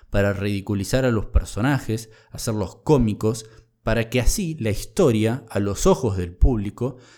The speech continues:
sea mucho más amena, por más que estás viendo algo completamente enfermizo y,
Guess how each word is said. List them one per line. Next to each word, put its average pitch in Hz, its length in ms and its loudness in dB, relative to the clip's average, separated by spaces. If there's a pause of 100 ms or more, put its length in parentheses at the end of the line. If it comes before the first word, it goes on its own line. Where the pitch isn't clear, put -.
sea 156 240 -2
mucho 147 280 0
más 127 200 0
amena, 123 800 -2
por 131 200 4
más 151 160 2
que 139 100 -4
estás 127 240 0
viendo 127 300 2
algo 123 180 2
completamente 117 640 0
enfermizo 120 800 0 (340)
y, 95 600 -6